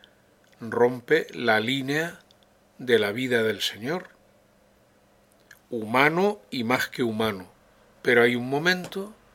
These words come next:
en que en el monte da rienda suelta a lo que hay dentro de él.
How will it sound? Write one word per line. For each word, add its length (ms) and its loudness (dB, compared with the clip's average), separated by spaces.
en 220 -4
que 120 4
en 80 4
el 140 2
monte 640 -4
da 520 -2
rienda 640 0
suelta 600 -4
a 100 4
lo 180 2
que 100 2
hay 140 4
dentro 440 -2
de 120 -2
él. 180 -6